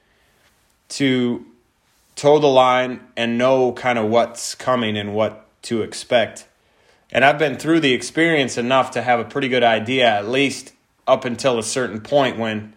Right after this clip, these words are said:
kinda the wheels fall off no matter what happens. At least that's what I've come to learn uh, n-, maybe not the wheels falling off, but it definitely goes according to plan for a while, and then usually we have to, um,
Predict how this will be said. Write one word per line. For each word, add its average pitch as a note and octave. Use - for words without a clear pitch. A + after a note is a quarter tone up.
kinda C3+
the A#2
wheels A#2+
fall A#2
off A2+
no A2+
matter G#2+
what A#2
happens. G#2
At A2+
least C3
that's B2
what A#2
I've A2
come A#2+
to A2
learn A2
uh, D3
n-, F3+
maybe F#3
not D#3
the B2
wheels C3
falling A#2+
off, A#2+
but A#2+
it C#3
definitely F#3
goes D3+
according D3+
to B2
plan C3+
for B2
a A#2+
while, C3
and A#2
then A#2
usually A2
we A#2+
have A2
to, A2+
um, G2